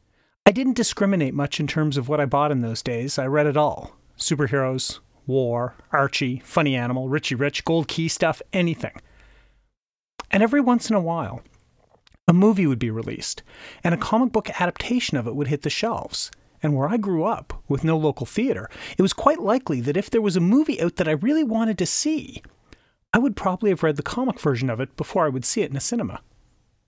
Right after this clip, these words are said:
What always struck me about these film adaptations were the quality of the art and the differences in the script. Usually, the comic book adaptations were not written based on the final script of the film, but an earlier draft, which meant that in the comic you could see scenes that wouldn't be in the final movie.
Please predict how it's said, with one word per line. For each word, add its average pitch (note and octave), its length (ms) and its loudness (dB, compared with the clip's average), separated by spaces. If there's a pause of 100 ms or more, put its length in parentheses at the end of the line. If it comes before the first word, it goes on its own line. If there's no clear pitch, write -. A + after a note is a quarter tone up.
(680)
What B3+ 140 6
always D4 240 2
struck B3+ 260 0
me G#3+ 60 4
about E3 220 0
these - 180 -4
film F#3 200 2
adaptations C3+ 680 -2
were D#3 80 0
the C#3+ 80 -4
quality G#3+ 420 -2
of F#3+ 80 -2
the D#3 140 0
art C3+ 400 -4
and F3 100 0
the D#3 60 0
differences D#3 480 -4
in C#3+ 80 -2
the C3+ 80 -4
script. - 480 -10 (920)
Usually, F3 540 4 (440)
the - 80 2
comic F3 280 0
book - 180 0
adaptations D3+ 640 0
were D3 100 2
not C#3 220 0
written D3+ 280 -2
based C#3+ 340 0
on A#2 100 0
the A#2+ 60 -2
final A3 300 -2
script - 280 -6
of A2+ 80 -4
the - 80 -8
film, C3 300 -2
but C#3+ 140 -2
an D#3 180 -2
earlier E3+ 320 0
draft, D#3+ 580 -6 (380)
which - 180 2
meant G#3 160 4
that G3 120 0
in F3+ 100 2
the D#3 60 -2
comic - 500 -4
you E3 100 0
could B3 180 -2
see - 160 -2
scenes C#3 420 -2
that G3+ 120 -4
wouldn't D#3 300 -2
be D#3+ 100 -4
in F3+ 140 0
the C#3 40 -2
final B2+ 340 -4
movie. D3+ 440 -4